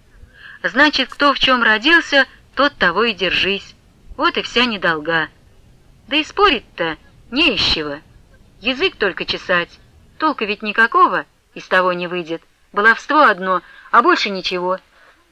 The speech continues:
Для чего спорить?" "Для того, чтобы убедить противника,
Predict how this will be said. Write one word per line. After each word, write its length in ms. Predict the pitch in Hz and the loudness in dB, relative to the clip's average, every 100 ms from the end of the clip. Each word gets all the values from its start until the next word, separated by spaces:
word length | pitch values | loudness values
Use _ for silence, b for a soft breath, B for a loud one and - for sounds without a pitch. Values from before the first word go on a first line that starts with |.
| - | -8
Для 180 | 269 381 | 0 2
чего 220 | 392 415 | 4 2
спорить?" 600 | - - 226 180 143 - - - - _ _ _ _ _ _ _ _ _ - | 2 0 0 0 -4 -18 -20 -20 -20 _ _ _ _ _ _ _ _ _ -20
"Для 240 | 160 208 | -6 -4
того, 520 | 208 185 156 160 208 320 _ _ - | 2 0 2 0 0 0 _ _ -16
чтобы 360 | - 185 165 | -6 -4 -2
убедить 520 | 175 165 156 202 - | -4 -6 -6 -8 -6
противника, 840 | - 262 302 392 370 214 147 - | 0 2 2 2 0 0 -8 -12